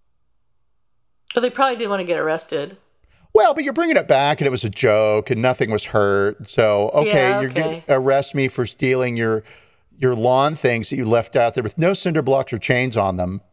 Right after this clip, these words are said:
Speaker 2: Haven't you
Speaker 1: <laughs> That's
Speaker 2: heard
Speaker 1: right.
Speaker 2: about the baby
Speaker 1: You should have
Speaker 2: Jesus?
Speaker 1: just left a note saying, "Please steal."
Speaker 2: <laughs> Right. So, uh,
Speaker 1: All right.
Speaker 2: yeah, yeah. I, I mean, it's, it is a good apology, and it's great that they brought it back.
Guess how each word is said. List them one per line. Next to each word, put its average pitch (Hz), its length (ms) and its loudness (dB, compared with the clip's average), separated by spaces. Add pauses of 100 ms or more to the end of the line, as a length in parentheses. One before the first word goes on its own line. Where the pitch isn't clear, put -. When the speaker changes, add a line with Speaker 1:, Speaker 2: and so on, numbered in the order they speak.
Speaker 2:
Haven't 156 240 2
you 208 40 4
Speaker 1:
<laughs> - 20 0
That's 147 120 0
Speaker 2:
heard 131 240 2
Speaker 1:
right. - 20 -2
Speaker 2:
about - 220 0
the 127 60 -2
baby 117 240 0
Speaker 1:
You 113 200 0
should 110 100 -2
have 294 100 0
Speaker 2:
Jesus? 220 40 -6
Speaker 1:
just 247 200 -6
left 240 200 0
a 214 60 0
note 196 300 -2
saying, 170 240 -4
"Please 220 260 -6
steal." 208 460 -4 (100)
Speaker 2:
<laughs> - 100 -6
Right. 214 460 0 (1000)
So, 165 600 -4 (920)
uh, - 40 4
Speaker 1:
All 156 400 2
right. 185 320 -4 (100)
Speaker 2:
yeah, 147 540 0
yeah. 233 320 2
I, 285 300 0
I 294 40 0
mean, 294 240 -2
it's, 285 280 -4 (160)
it 277 120 2
is 269 140 0
a 226 60 -2
good 202 120 2
apology, 143 680 0
and 147 100 0
it's - 140 -8
great 135 380 -2
that 147 120 -10
they 143 120 0
brought 120 260 2
it - 160 -6
back. 95 480 0